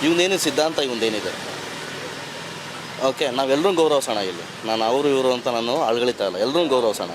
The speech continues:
But ಅವ್ನು ಯಾರು? ಅವ್ನು ಹೇಳೋದಕ್ಕೆ first of all ಅವ್ನ ಬೈಟ್ಸ್ನ ತಗೊಳ್ಳೋದೇ first of all waste. ನಾನು ಹೇಳೋದಾಗೆ ಮಲ್ಲಿಕಾರ್ಜುನ್ ಖರ್ಗೆ ತೆಗ್ದ್ಬಿಟ್ಟು ಅವನು ಏನು ಅಂತ ಫಸ್ಟ್ ಪ್ರೂವ್ ಮಾಡ್ಕೊಳ್ಳಿ.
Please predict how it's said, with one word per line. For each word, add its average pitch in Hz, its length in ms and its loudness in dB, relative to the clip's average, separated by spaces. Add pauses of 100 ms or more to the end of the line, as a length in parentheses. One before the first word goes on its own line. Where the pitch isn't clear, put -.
(140)
But 165 120 2 (140)
ಅವ್ನು 147 220 2
ಯಾರು? 135 200 0 (1160)
ಅವ್ನು 143 180 2
ಹೇಳೋದಕ್ಕೆ 170 400 4
first 131 220 -2
of 156 200 2
all 165 80 2
ಅವ್ನ 131 260 2
ಬೈಟ್ಸ್ನ 151 380 0
ತಗೊಳ್ಳೋದೇ 139 520 2
first 135 160 0
of 135 80 -2
all 110 160 -2
waste. 107 260 -4 (380)
ನಾನು 120 160 -2
ಹೇಳೋದಾಗೆ 139 560 2 (1000)
ಮಲ್ಲಿಕಾರ್ಜುನ್ 156 640 2
ಖರ್ಗೆ 135 260 0
ತೆಗ್ದ್ಬಿಟ್ಟು 107 580 -2 (600)
ಅವನು 160 280 4
ಏನು 156 140 4
ಅಂತ 143 140 2
ಫಸ್ಟ್ 160 220 0
ಪ್ರೂವ್ 135 160 0
ಮಾಡ್ಕೊಳ್ಳಿ. 101 420 0